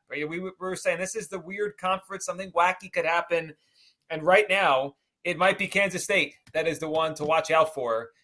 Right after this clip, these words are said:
That was a big win by them to go beat Oklahoma. And how about Adrian Martinez? One of the first things we joked about on the show was how Adrian Martinez, now we were wrong that it was a different Martinez, but that he was in college football forever.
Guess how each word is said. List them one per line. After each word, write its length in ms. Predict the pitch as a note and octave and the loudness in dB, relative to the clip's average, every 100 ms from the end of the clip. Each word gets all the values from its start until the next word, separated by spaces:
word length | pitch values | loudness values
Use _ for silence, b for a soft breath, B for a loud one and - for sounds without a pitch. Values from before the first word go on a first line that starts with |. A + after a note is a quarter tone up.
| _ | _
That 160 | E3 A3 | 4 4
was 100 | F#3 | 2
a 60 | |
big 180 | E3+ F#3 | 0 0
win 180 | F3+ F3+ | 0 4
by 160 | D#3 C#3 | 4 4
them 400 | C3+ B2+ B2 - _ _ - | 2 0 -4 -16 _ _ -14
to 80 | D3+ | 2
go 260 | E3 D3+ - | 4 4 0
beat 260 | F#3 G#3 - | -6 -4 2
Oklahoma. 800 | F3+ E3+ D#3+ C#3 E3+ E3 D#3+ D#3 _ _ - | 2 2 0 2 0 2 0 -4 _ _ -10
And 80 | F3+ | 0
how 100 | D#4+ | 0
about 140 | G4+ | 2
Adrian 320 | D#4+ - B3 | -2 -2 0
Martinez? 380 | G#3 G3 G3+ D#3+ | 0 0 -4 -2
One 100 | A3+ | 2
of 60 | B3+ | 2
the 60 | |
first 420 | B3 C#4 C#4+ - - _ _ _ _ - | 0 -2 -4 -8 -12 _ _ _ _ -4
things 240 | A#3 A3 | -2 -2
we 80 | A3+ | -6
joked 300 | F#3 A3 A3+ | 2 2 4
about 160 | F3+ D#3 | 0 -2
on 60 | |
the 60 | D3+ | -2
show 220 | - E3 | -2 -2
was 160 | E3 E3 | -2 -2
how 140 | F3 | -2
Adrian 340 | F3 F3 G#3+ G3 | -2 -4 -6 -2
Martinez, 440 | F#3 - E3 E3 | -2 -2 -6 0
now 120 | D#3+ | 2
we 120 | D3+ C#3+ | 2 -2
were 180 | C3+ | -4
wrong 380 | B2+ D#3+ B2 A#2+ | 2 4 4 2
that 80 | B2+ | -4
it 20 | |
was 120 | A#2+ | -4
a 80 | A2+ | -10
different 440 | G2 F3 - B2+ A2+ | -8 -8 -6 -8 -8
Martinez, 540 | A2 - - A2 - | -10 -10 -16 -16 -10
but 140 | D#3 D#3 | -4 0
that 160 | E3 | 0
he 80 | F#3 | 0
was 100 | F#3 | -4
in 100 | F3+ | -4
college 260 | E3+ F#3+ E3+ | 2 4 4
football 220 | F3+ D#3 | 4 2
forever. 540 | - E3 F#3+ - A#2+ | 2 2 2 0 -8